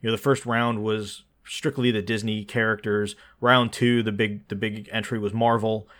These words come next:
And then round three is, is mainly Star Wars, but they're bringing in the Tron characters and, and some of the other Disney properties are coming in as well.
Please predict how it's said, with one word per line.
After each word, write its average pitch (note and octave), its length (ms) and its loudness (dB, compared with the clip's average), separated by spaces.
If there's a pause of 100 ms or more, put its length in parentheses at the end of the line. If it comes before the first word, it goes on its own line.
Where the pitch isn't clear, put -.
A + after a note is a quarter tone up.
(200)
And A2 160 -4
then G#2+ 220 0
round G#2+ 380 2
three C3+ 360 4
is, A2+ 200 2
is G#2+ 160 -6
mainly E3 240 2
Star A2+ 260 2
Wars, G#2+ 160 0
but A#2 140 -2
they're A2+ 80 0
bringing A2 260 -2
in G#2 160 -2
the G2+ 60 -4
Tron C#3+ 340 0
characters A#2 800 2
and, G2+ 280 -2 (320)
and G#2+ 160 -2
some D3 140 2
of B2+ 80 4
the A#2 80 4
other A2 160 4
Disney G#2 260 -4
properties G#2+ 500 -4
are G#2 60 -8
coming A2+ 240 -2
in G2+ 140 -2
as F#2+ 120 -8
well. G#2 440 0